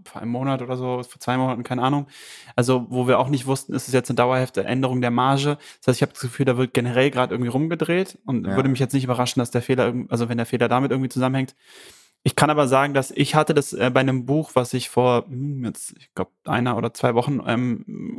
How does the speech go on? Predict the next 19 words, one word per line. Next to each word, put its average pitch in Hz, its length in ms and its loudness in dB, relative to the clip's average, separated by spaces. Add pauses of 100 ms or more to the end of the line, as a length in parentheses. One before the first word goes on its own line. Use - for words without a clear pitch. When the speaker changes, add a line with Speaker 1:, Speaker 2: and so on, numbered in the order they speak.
(120)
Speaker 1:
gelauncht 131 360 2
hatte, 135 280 0 (240)
hatte 131 140 2
ich 135 140 -2
das - 40 -12
Problem 131 320 2
auch, 147 340 0 (180)
dass - 140 -6
der 143 100 0
Speaker 2:
Mhm. 110 40 -8
Speaker 1:
falsche 139 240 0
Preis 139 180 -2
angezeigt 139 400 -2
wurde. 139 140 -4 (240)
Ich - 80 0
hab 131 80 2
dem 131 160 2
Support 139 420 2
geschrieben, 147 720 -4